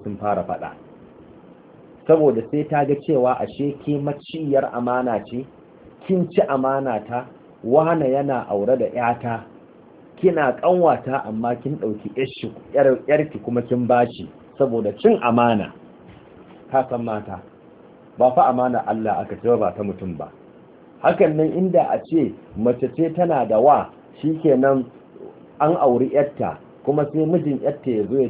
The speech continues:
ce zai auri ƴar wanta, to sai ta dawo tana cewa wanta ya ci amananta,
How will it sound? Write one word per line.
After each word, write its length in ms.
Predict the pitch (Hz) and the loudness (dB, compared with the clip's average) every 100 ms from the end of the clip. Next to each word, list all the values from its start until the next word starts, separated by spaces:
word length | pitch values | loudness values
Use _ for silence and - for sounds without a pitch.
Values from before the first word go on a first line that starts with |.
| - | -2
ce 180 | 131 104 | -6 -2
zai 120 | 127 | -2
auri 520 | 120 98 95 113 117 - - - - - - - - | -2 -2 0 0 -2 -4 -16 -20 -20 -20 -20 -18 0
ƴar 300 | 139 139 139 - | 4 4 2 -4
wanta, 640 | - 135 156 120 - 85 - - - - - - | -6 2 4 2 -4 -10 -12 -20 -20 -20 -20 -10
to 180 | 110 107 | -6 -4
sai 140 | 143 147 | -4 0
ta 180 | 151 | 2
dawo 320 | 139 143 143 139 | 4 4 4 2
tana 280 | 143 147 113 - | -2 -4 -4 -2
cewa 320 | 123 117 117 | 0 2 2
wanta 480 | 117 151 143 131 104 | 4 2 2 -2 -2
ya 220 | 110 131 | 0 0
ci 100 | - | 0
amananta, 720 | 120 110 101 101 95 82 - | -4 -4 -4 -6 -6 -10 -14